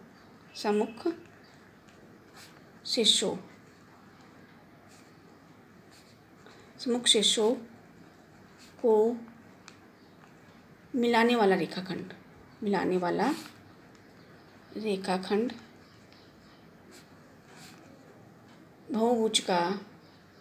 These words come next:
विकर्ण कहलाता है, विकर्ण कहलाता है।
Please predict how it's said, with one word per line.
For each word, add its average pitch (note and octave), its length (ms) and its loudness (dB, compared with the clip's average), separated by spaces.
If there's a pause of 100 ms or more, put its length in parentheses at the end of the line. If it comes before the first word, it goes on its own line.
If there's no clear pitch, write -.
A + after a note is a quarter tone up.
(2750)
विकर्ण G#3 400 0
कहलाता F#3 500 -6
है, F#3+ 260 -10 (2500)
विकर्ण A3 380 -2 (880)
कहलाता F3 580 -8 (720)
है। E3+ 120 -12